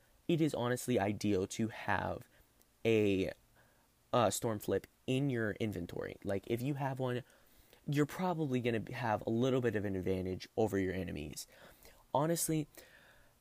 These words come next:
the number one thing that I do with it is I wait until there is a very small circle, and then I just chunk it right into the middle,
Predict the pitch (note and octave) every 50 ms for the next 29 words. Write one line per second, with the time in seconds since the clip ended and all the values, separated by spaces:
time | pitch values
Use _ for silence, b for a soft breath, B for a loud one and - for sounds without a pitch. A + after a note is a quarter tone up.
0 | _ _ _ - C3 C3 D3 D3 C#3+ C#3 C#3+ D3 D#3 D#3+ E3 D#3+ D#3 - C#3+ C3+
1 | B2+ A#2+ - G#2+ A2+ A#2 A2+ A#2 A2 G#2+ G#2 - - G#2 G2+ G2+ - A2 A2 -
2 | A2+ A2+ A#2 G#2+ G#2+ A2 G#2+ G#2+ G#2 - G#2+ G#2+ G#2 - - - A#2 A2 G#2+ G2+
3 | G2 F#2+ F#2 F#2+ - - - - - _ _ - C3 B2 A#2+ A#2 A2 G#2+ - G#2
4 | G#2+ - - G2+ A2 A#2 A2+ B2 A#2+ A#2+ B2+ - - A2+ A2 G#2 - - G#2+ G2+
5 | - G2+ F#2+ - G#2+ A2 A2 G#2 G#2 G2+ G2 - F#2+ - - - - - - -
6 | C3+ A2 G2+ - - - - - _ _ _ _ _ _ _ _ _ - - A2
7 | A#2 B2+ A#2 B2 C#3 B2+ A#2 A2 A2 G#2+ G2+ G2+ G2 G2 G2 -